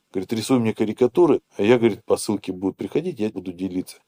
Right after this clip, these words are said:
И вот у меня получилась первая такая занятость. Это вот я трешку отсидел,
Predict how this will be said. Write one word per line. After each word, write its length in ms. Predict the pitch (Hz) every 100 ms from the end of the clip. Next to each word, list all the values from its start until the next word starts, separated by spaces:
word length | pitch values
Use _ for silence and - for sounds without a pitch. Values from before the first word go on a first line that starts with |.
| _ -
И 80 | 104
вот 240 | 98 -
у 80 | 101
меня 220 | 101 98
получилась 560 | - 95 95 143 147 -
первая 340 | 113 110 104
такая 380 | - 87 107 101
занятость. 720 | 92 104 87 78 - - -
Это 200 | - 82
вот 140 | 92 90
я 100 | 92
трешку 440 | - 101 - -
отсидел, 600 | 85 - 95 120 175 165